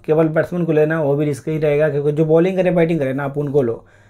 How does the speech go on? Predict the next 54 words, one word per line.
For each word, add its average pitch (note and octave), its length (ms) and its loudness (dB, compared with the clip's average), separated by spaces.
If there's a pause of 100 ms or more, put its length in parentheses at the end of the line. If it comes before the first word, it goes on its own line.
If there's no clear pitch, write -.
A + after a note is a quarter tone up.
(300)
थॉमस F#3+ 300 2
को G3+ 100 -2
ले G3 140 2
सकते F3+ 300 0
हो G3 120 4
ग्रैंड F3 220 2
लीग F3 120 0
की F3 60 2
टीम E3+ 180 0
में, F3+ 120 0
स्मॉल D3+ 280 -4
लीग D#3+ 100 -2
की E3 80 -2
टीम D#3 200 -4
में D#3+ 120 -2
तो D3+ 100 -4
हम D3 100 -4
सजेस्ट D3 340 -6
नहीं D3 220 -4
करेंगे D#3 320 0
क्योंकि D3+ 300 -6
ज़्यादातर C#3+ 360 -2
एक C#3 100 -2
एक C#3+ 140 0
ओवर C#3+ 120 2
डाल B2+ 220 -2
रहे C#3+ 140 2
हैं। F3+ 140 -2 (400)
उनके E3 240 -2
बाद F3+ 180 4
आएंगे F3+ 140 -2
यहाँ F3 200 0
पे F3+ 300 -4
ओशन E3+ 360 0
वाल्टर्स, E3+ 540 0
इनका E3 240 -6
भी E3 120 0
आप D#3+ 80 0
देखोगे D#3+ 440 2 (1160)
लास्ट C#3+ 300 -4
वाला F#3 100 4
गेम F3+ 160 0
में F#3 100 0
एक E3+ 60 0
विकेट F3 220 0
निकालता F3 320 0
है, F3 60 2
एक E3 60 -2
ओवर F3 100 2
डाल E3+ 180 2
के, F3 80 -4
उससे E3 160 -2
पहले D#3+ 160 0
उनका E3 220 0